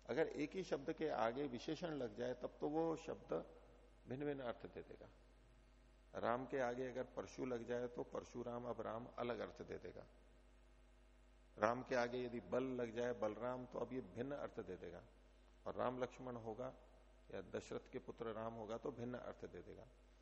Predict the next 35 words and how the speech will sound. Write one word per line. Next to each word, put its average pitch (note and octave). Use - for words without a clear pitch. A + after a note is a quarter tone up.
लेकिन D3+
वहां C3
वो E3+
शब्द C#3+
पढ़े C3+
गए B2
हैं, B2+
वो C#3+
बिना B2+
विशेषण A2+
वाले G2+
पढ़े G2
गए F2
हैं, F2+
विशेषणम A2+
अंतरेण, F#2
यानी B2+
समान, F2
विशेषता B2+
के B2+
रहित। F#2+
भिन्न A2+
अर्थ C#3
हो C#3
गया D#3+
ना F3+
इसका। C#3
एक B2
तो D3
है D#3
अविशेषम C#3+
अंतरेण, G2+
अविशेष C#3
मतलब D3+
सामान्य, G2+